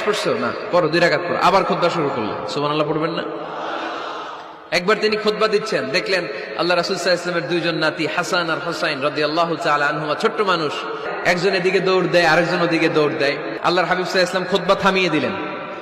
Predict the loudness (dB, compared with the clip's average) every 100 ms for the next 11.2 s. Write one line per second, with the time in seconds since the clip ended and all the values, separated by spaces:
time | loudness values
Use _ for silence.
0 | -12 -4 0 2 2 2 0 0 0 0
1 | 0 -2 -4 0 0 2 0 0 0 0
2 | 0 0 0 -2 -2 -2 -6 -8 -12 -12
3 | -12 -12 -4 2 4 4 2 0 2 2
4 | 2 2 2 0 -4 -6 -8 -10 -10 -10
5 | -10 -8 -2 0 2 2 4 4 4 2
6 | 2 2 4 2 2 0 2 0 0 -4
7 | -6 -8 -8 -10 -2 0 4 4 6 6
8 | 4 4 4 4 2 -2 4 6 8 6
9 | 6 6 8 6 6 4 2 0 0 4
10 | 6 6 6 6 6 4 2 0 2 2
11 | 2